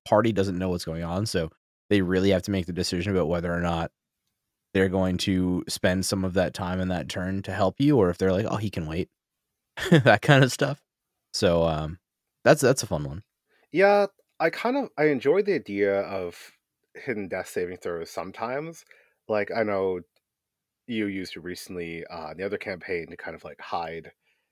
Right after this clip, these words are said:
Speaker 2: a sort of former player character's death saves as he escaped,
Speaker 1: Mm-hmm.
Speaker 2: which is interesting. Uh, personally, you know, I enjoy having them be open just 'cause,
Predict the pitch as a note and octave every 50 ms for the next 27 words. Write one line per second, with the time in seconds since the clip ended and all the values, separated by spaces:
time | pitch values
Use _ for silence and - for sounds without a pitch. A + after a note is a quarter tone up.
0 | _ _ _ _ _ - F2 F2 E2 D#2+ D#2 D2+ D#2 E2 _ - - - D#2 D#2
1 | E2 - - - F#2+ F2 D#2+ F2 E2 D#2+ _ - G2+ E2+ E2 E2+ - - F#2+ D#2+
2 | D#2+ D#2+ - - D#2+ D2+ D#2+ D#2 - - - _ _ _ _ _ _ _ - G2
3 | - E2+ D#2+ - - - G2+ E2+ E2 E2+ - E2 D#2 - G2 F2 D#2+ D#2+ D#2+ _
4 | _ _ _ _ _ - G2+ F#2 - - - - - A#2+ G#2+ A#2+ A#2+ B2 - _
5 | _ _ _ _ _ _ _ _ _ _ _ _ _ _ - A2+ A2+ - - -
6 | B2+ A#2 - D#3 - - - E3 E3 E3 F3+ F3+ E3+ _ _ _ _ _ _ _
7 | _ _ - A#2 A2+ A2 G#2+ G#2 G2+ G2+ G2 - _ _ _ _ - - D3 D3
8 | - - - D3+ D3+ D3 C#3+ C3 A2 G#2+ G2+ G2 - - G2 F#2+ G2 F#2+ F#2 F#2
9 | F#2 F2+ F2+ F2+ E2+ - _ _ _ _ _ _ _ _ _ _ _ _ _ _
10 | _ _ - - B2 A2 G2+ - G#2+ F#2+ F#2+ F#2+ F#2 - F#2+ F2 E2+ F#2+ F#2 E2+
11 | F2 E2+ E2 E2 E2 E2 D#2 _ - - F2 F2 F2 - - F2 E2+ - - B2+
12 | C#3+ D3+ D#3 D3+ D3 - G2 - - - G#2 F2 D#2